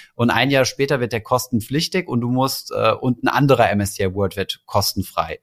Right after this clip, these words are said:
Und dann haben wir so oft die Frage gekriegt, "Soll ich jetzt umsteigen oder soll ich nicht umsteigen?" Und deswegen haben wir dann, glaub ich, diesen Rechner gebaut, um dir diese Frage zu beantworten, ob du für null Komma, ähm, nee, stimmt, war nicht nur das gewesen, sondern du musst ja dann Transaktionsgebühren auch jedes Mal bezahlen.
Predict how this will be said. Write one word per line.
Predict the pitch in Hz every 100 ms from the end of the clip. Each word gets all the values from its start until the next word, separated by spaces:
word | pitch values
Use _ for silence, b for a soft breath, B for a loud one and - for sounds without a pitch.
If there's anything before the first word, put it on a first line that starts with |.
| b b b _
Und | 104
dann | 110 120
haben | 123 113
wir | 120
so | 104 123 160 175 170
oft | 143 - -
die |
Frage | - - 127 139 113
gekriegt, | - 131 -
"Soll | 160
ich | 170
jetzt | 151
umsteigen | 147 180 - 170 170
oder | 147
soll | 131 135
ich | 156
nicht | 160
umsteigen?" | 127 - 123 123
Und | 117
deswegen | 131 - 123
haben | 127
wir | 127
dann, | 117
glaub | 120 117
ich, | -
diesen | 110 107
Rechner | 110 - 95
gebaut, | 90 82 98 127 b b b _
um | 117 113
dir | 120
diese | 117 110
Frage | 104 101 117 120
zu | 113
beantworten, | 95 117 123 117 110
ob | 98
du | 113
für | - 107
null | 113
Komma, | 120 120 113 110 110 101 _ _ _ _ B B B B - _ -
ähm, | 95 107 104 101
nee, | 123 143
stimmt, | - 147 107 _ _ _
war | - 110
nicht | 151 170
nur | 120
das | 107 170
gewesen, | - 92 95 120 143
sondern | 104 101
du | 110
musst | 123
ja | 113
dann | 110
Transaktionsgebühren | 107 110 107 - 139 131 101 98 85
auch | 82
jedes | 87 -
Mal | 87
bezahlen. | 87 - - 95